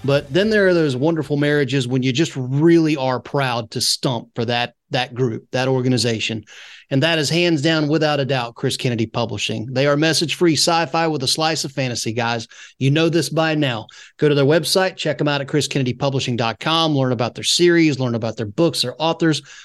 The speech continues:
sign up for the mailing list while you're there. Check that out, 'cause you get free stuff all the time.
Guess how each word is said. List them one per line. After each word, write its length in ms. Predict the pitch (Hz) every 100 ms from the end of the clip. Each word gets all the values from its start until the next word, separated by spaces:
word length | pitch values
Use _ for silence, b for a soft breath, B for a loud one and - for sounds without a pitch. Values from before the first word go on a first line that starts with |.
| B
sign 280 | - 196 233
up 60 |
for 60 | 208
the 60 | 214
mailing 380 | 233 254 190
list 240 | 151 131 -
while 160 | 123
you're 180 | 120 117
there. 300 | 113 110 110
Check 300 | - 139 135
that 180 | 190 196
out, 260 | 170 120 -
'cause 160 | 117
you 80 | 135
get 200 | 147 143
free 340 | - 202 208
stuff 380 | 185 - 208 202 -
all 200 | 151 139
the 60 |
time. 440 | 139 196 214 214